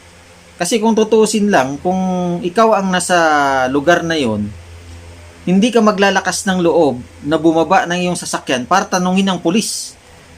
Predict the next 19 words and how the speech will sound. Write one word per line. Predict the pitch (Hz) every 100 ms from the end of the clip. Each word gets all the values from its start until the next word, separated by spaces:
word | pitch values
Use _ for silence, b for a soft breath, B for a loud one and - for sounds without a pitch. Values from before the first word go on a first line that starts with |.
| -
na | 156 175
ano, | 202 185 185
ano, | 190 175 - -
ano | 202
ba | 214
nangyari | 214 202 196 180 175
dito, | 175 135
ganito, | 135 127
ganyan. | 135 135 117 101 - - - -
Di | 123 131
ba? | 156 170 - - - - - - -
Siya | - 277 254
parang | 240 247 240
ano | 285
eh, | 180 123 110 - - - - -
para | 185 226 226
bang | 196 220
may, | 214 214 214 208 202 196
ah, | 185 170 165 151 143 139 131 123 113